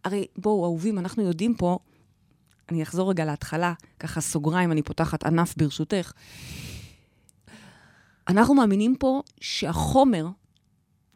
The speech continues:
כל חומר, ולו המוצק ביותר, איינשטיין אמר את זה, לא אנחנו, כן? הוא, הוא קודם כל אנרגיה.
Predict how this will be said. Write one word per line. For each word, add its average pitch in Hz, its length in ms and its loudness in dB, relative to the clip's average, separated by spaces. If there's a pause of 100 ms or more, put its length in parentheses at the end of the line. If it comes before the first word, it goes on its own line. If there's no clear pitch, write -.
(140)
כל 330 220 2
חומר, 262 320 6
ולו 226 200 8
המוצק 262 420 6
ביותר, 208 420 6 (1500)
איינשטיין 294 360 4
אמר 135 180 0
את - 60 -6
זה, 143 80 0
לא 180 100 2
אנחנו, - 360 -4
כן? 202 200 -2 (180)
הוא, - 120 -4 (180)
הוא 285 140 -2
קודם 381 240 -2
כל 359 140 -4
אנרגיה. 330 380 -6